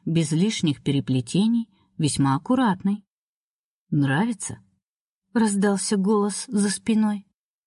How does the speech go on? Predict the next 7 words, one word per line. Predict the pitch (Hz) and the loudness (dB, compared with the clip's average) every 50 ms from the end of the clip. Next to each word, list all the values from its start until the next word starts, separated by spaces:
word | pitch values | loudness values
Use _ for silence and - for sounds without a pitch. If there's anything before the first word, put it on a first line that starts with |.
| _ _ _ _ _ | _ _ _ _ _
Резко | _ 170 214 277 277 - - - | _ 2 2 2 0 -2 -2 0
развернувшись, | 180 175 151 - 170 160 160 165 170 190 190 - - 294 - - _ _ _ _ | 0 0 0 0 0 2 2 2 2 2 0 -2 -6 -6 -6 -6 _ _ _ _
я | - 185 170 214 262 262 | -2 0 2 2 0 0
сразу | - - 208 240 254 220 240 | 0 0 2 2 2 0 -2
встретила | 196 - - - 196 247 240 - 240 233 226 | -4 -4 -2 0 2 2 2 2 2 2 2
взгляд | 208 185 180 170 196 226 233 - | 0 0 0 0 0 0 0 -4
Шилаева. | - - - 247 240 247 262 247 220 175 143 135 135 - - | -4 -2 0 2 2 2 2 2 0 0 -2 -6 -8 -12 -12